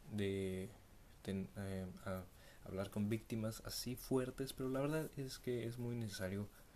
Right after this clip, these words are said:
saber estas historias o también ver ciertos documentales o categorías que suelen pasar con estas personas, porque muchos dicen, "No, sí, qué fácil muy decirlo de ti, porque no te ha pasado". Sí, lo sé, pero la verdad, si alguien está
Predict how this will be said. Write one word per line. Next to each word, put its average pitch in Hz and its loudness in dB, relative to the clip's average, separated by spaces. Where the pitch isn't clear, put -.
saber 101 -2
estas 101 0
historias 98 -2
o - -16
también 92 0
ver 98 2
ciertos 98 0
documentales 95 0
o 90 -2
categorías 98 2
que 92 -8
suelen 98 -2
pasar 101 -6
con 92 -6
estas - -6
personas, 123 -4
porque 113 -2
muchos 110 2
dicen, 110 0
"No, 170 2
sí, 151 2
qué 143 -2
fácil 131 -4
muy 127 0
decirlo 113 2
de 95 0
ti, 127 2
porque 113 4
no 104 4
te 101 -2
ha - -12
pasado". 113 -2
Sí, 101 2
lo 98 2
sé, 104 2
pero 104 4
la 98 6
verdad, 95 4
si 98 2
alguien 98 4
está 101 2